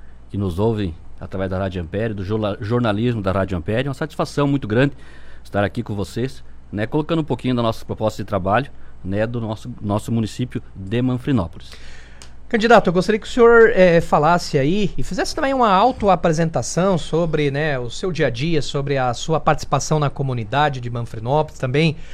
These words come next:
Speaker 2: na, na política do município.
Speaker 1: Então, Júlio, eu já tenho já uma, uma trajetória, eh,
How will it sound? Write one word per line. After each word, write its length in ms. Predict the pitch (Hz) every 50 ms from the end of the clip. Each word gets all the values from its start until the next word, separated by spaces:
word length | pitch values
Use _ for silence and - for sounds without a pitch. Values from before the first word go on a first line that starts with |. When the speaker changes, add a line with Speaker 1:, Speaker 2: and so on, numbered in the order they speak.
| - - - -
Speaker 2:
na, 720 | 131 151 170 185 185 175 165 147 143 135 123 - - 135
na 140 | 135 147 160
política 680 | 160 - 175 147 139 165 165 - - 156 - 170 151
do 140 | 147 147 151
município. 540 | 156 151 143 135 - - 98 - - - - - - - - - - - - - - - - - - - - - - - - -
Speaker 1:
Então, 320 | 190 165 - 190 190 170
Júlio, 240 | 117 117 104 87 80 82 104
eu 80 | 110
já 140 | 110 123 127
tenho 280 | - - 131 139 135 117
já 160 | 104 123 123
uma, 220 | 127 123 110 92 - - - - - - - -
uma 100 | - 98
trajetória, 680 | 92 - 104 98 101 90 - 107 110 110 104 90 85 82 - - - - - -
eh, 460 | - 87 90 87 87 87 85 80 -